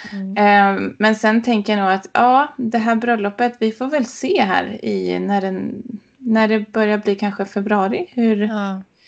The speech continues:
Speaker 2: hur det känns och verkar och hur man kan göra. För vi är ju jättesugna på att gifta oss nästa år. Är vi ju.
Speaker 1: Ja.
Speaker 2: Ja,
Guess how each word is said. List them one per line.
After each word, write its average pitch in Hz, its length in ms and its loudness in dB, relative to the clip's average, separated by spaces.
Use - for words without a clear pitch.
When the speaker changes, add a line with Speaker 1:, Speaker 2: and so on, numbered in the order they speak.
Speaker 2:
hur 226 260 6
det 214 100 4
känns 208 400 2
och 196 120 0
verkar 190 360 4
och 190 120 2
hur 190 180 2
man 180 220 0
kan 185 420 -2
göra. 190 360 2
För - 140 -6
vi 233 280 2
är 233 100 6
ju 247 160 2
jättesugna 240 580 -2
på - 80 -10
att - 40 -4
gifta - 220 -12
oss - 120 -12
nästa - 240 -10
år. - 160 -6
Är 202 120 0
vi 165 100 -2
ju. - 80 0
Speaker 1:
Ja. - 100 -18
Speaker 2:
Ja, 185 360 0